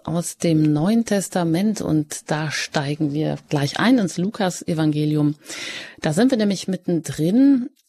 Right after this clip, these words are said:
Und Herr Pfarrer Feller, vielleicht ganz kurz so die Situation, bevor wir jetzt, ähm, an die nächste Textstelle anschließen. Und da laden wir Sie auch immer ein, die Bibel, sofern Sie eine haben, zur Hand zu nehmen oder online zu gucken, mitzulesen, vielleicht sich gedanklich mit uns auf den Weg zu machen.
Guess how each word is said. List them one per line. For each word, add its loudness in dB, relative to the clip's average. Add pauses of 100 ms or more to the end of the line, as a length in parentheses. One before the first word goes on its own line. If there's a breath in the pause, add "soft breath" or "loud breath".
(160)
Und -2
Herr -8
Pfarrer -6
Feller, -2
vielleicht -6
ganz -2
kurz -2
so -4
die -2
Situation, 0
bevor -2
wir -2
jetzt, -4
ähm, 2
an 0
die 0
nächste 0
Textstelle -4 (160)
anschließen. -2
Und 4
da 2
laden -2
wir -2
Sie -2
auch -4
immer -2
ein, 2
die -2
Bibel, 2
sofern -2
Sie -2
eine -2
haben, -2
zur -2
Hand 0
zu -2
nehmen 2
oder 0
online 2
zu -8
gucken, 0
mitzulesen, 0 (800 loud breath)
vielleicht 0
sich -6
gedanklich 0
mit 0
uns 0
auf -4
den 0
Weg -6
zu -6
machen. 2